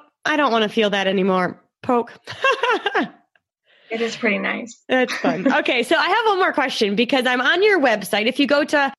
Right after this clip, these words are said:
Speaker 1: ashley hines dot com and then also your Facebook page, Doctor Ashley Hines, you've got tons of information on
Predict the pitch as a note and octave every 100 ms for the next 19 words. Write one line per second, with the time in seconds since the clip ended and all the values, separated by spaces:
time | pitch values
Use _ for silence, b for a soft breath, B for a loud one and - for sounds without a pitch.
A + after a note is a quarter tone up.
0 | - B3+ C#4+ - D4 D4 C#4 A#3+ A#3+ B3+
1 | B3+ B3 B3 - A#3 F#3 F3 A#3 - A3+
2 | A#3+ A3+ A#3 - B3 A#3 G#3+ G4 G#4+ -
3 | A3+ - - G3+ F#3 F#3 - G#3+ A3 -
4 | A#3 G#3+ G#3 - F#3+ F3+ F#3 F3+ E3+ E3+
5 | G#3 G#3 G#3+ - - - E4+ E4 D#4+ -
6 | A#3 B3+ A#3 B3+ G#3+ G#3+ A3 G3+ F#3